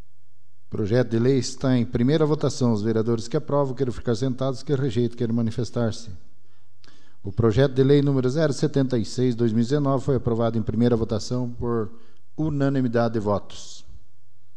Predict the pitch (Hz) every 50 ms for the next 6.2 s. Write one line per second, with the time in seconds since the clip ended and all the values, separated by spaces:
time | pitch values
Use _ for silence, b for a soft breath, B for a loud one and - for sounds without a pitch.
0 | - - b b b b b b b b - - - 127 135 131 - - 175 170
1 | 165 156 147 151 139 127 123 135 131 123 123 127 127 127 120 - - 131 - 151
2 | 143 - 147 147 151 143 - - 120 - - 131 120 - 127 113 113 117 110 -
3 | - 147 147 151 151 151 147 147 b b b b b b b - 104 101 - -
4 | - - 160 165 160 156 151 139 123 127 117 - - 123 113 110 - - 139 139
5 | 135 131 120 123 117 - 117 117 107 123 127 117 113 117 117 117 117 107 110 104
6 | 98 87 87 78